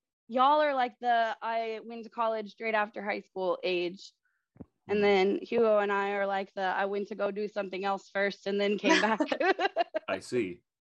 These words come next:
Speaker 2: So what was that something else that you did before coming to college?
Speaker 1: Um, I joined the Navy. That was
Speaker 2: Oh.
Speaker 1: my thing. Yeah. I was
Speaker 2: Oh, I
Speaker 1: a
Speaker 2: think you told a story about that in one of the older Talon talks. Uh,
Speaker 1: Yeah,
Speaker 2: 'cause
Speaker 1: I
Speaker 2: I
Speaker 1: was
Speaker 2: was
Speaker 1: a nuclear engineer.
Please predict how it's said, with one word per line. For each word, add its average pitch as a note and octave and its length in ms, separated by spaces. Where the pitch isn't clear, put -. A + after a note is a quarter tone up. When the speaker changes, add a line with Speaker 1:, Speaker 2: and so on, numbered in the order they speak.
Speaker 2:
So E3 160
what E3 120
was D#3 80
that D3 100
something C#3 300
else B2+ 120
that C3 80
you A#2+ 60
did G#2+ 320
before G2 580
coming F#2 280
to - 80
college? - 420
Speaker 1:
Um, B3 260
I B3 100
joined C4 260
the B3+ 40
Navy. A3+ 520
That G#3 180
was G4 160
Speaker 2:
Oh. - 0
Speaker 1:
my G3+ 220
thing. F3+ 500
Yeah. F#3+ 360
I F#3+ 100
was F#3+ 180
Speaker 2:
Oh, A#3+ 80
I F3+ 80
Speaker 1:
a G#3 40
Speaker 2:
think C4 160
you C4+ 100
told G#3+ 240
a - 40
story G3 220
about C3+ 240
that C3+ 160
in B2+ 60
one C#3+ 140
of C3 100
the B2 300
older C#3 240
Talon A2 380
talks. G2+ 440
Uh, - 280
Speaker 1:
Yeah, A#3 280
Speaker 2:
'cause G#3+ 100
Speaker 1:
I E3 40
Speaker 2:
I E3 40
Speaker 1:
was E3+ 180
Speaker 2:
was G#3+ 100
Speaker 1:
a G#3+ 40
nuclear G#3+ 280
engineer. G3 600